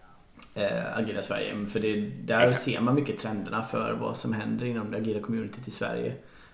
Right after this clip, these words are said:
Speaker 1: Eh,
Speaker 2: Ja.
Speaker 1: och det brukar också vara spännande, nytänkande människor som träffas och pratar om spännande saker. Så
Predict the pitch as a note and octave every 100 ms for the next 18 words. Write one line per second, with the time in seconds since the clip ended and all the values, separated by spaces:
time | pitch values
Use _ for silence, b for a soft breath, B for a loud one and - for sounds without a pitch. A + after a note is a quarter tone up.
0 | B - G2 G2 F#2+ F#2 B2+ C#3+ F3+ -
1 | - A#2+ - - A2+ A#2 A#2+ A#2 - C3
2 | A#2 - - - - - B2+ A2+ G#2+ G2+
3 | G#2 A2+ - - - - G#2+ A2+ A#2+ C3
4 | C3 C3 - A2 - - - B2 A#2 -
5 | A#2 A2+ G#2 G#2 G#2 - A2+ - B2 A#2+
6 | A#2